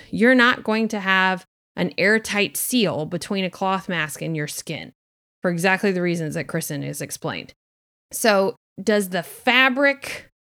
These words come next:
in ideal conditions block that percentage of viral particles? Maybe, sure. But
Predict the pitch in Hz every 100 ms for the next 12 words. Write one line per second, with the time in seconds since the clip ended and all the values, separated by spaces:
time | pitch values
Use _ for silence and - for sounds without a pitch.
0 | _ - 196 - - 220 254 247 233 226
1 | 240 220 - 220 202 - 202 196 - 190
2 | 170 190 - _ _ _ 214 202 214 180
3 | 180 180 180 180 175 277 277 185 165 170
4 | 240 262 254 269 _ - - 262 254 254
5 | _ _ _ _ - 196 -